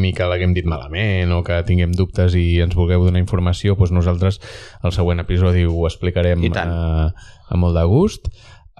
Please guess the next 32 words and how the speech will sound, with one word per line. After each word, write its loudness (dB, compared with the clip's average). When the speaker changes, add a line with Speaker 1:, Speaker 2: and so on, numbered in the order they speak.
Speaker 1:
Eh, 0
el 2
mix, -2
el 2
mix, 0
eh, 2
nosaltres, 2
eh, 0
que 0
Speaker 2:
Música -2
i -2
birra. -4
Speaker 1:
Música 2
i 0
birra, 0
vale? 0
Va 0
per 0
volums 0
i 2
llavors, 2
eh, 0
simplement 0
el 2
que 0
fem 4
és 2
això, 2
totes 2
aquelles 0
cançons, 2
artistes -2